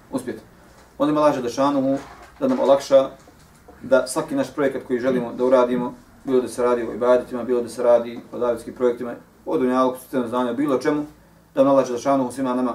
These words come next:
olakša da ispravnu odluku donesemo, da ispravno isplaniramo sve to što ćemo raditi. Molim Allah Želešanuhu da ovo druženje bude dokaz za nas, a ne protiv nas.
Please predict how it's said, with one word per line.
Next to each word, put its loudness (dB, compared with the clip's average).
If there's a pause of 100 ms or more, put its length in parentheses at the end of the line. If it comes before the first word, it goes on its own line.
olakša 0
da -2
ispravnu 0
odluku -8
donesemo, -2 (440)
da 2
ispravno 4
isplaniramo 0 (300)
sve -2
to 0
što -6
ćemo -4
raditi. 4 (680)
Molim 4
Allah 8
Želešanuhu -2 (120)
da 0
ovo 2
druženje 0
bude -4
dokaz -2
za -8
nas, -4 (340)
a -4
ne 0
protiv -8
nas. -4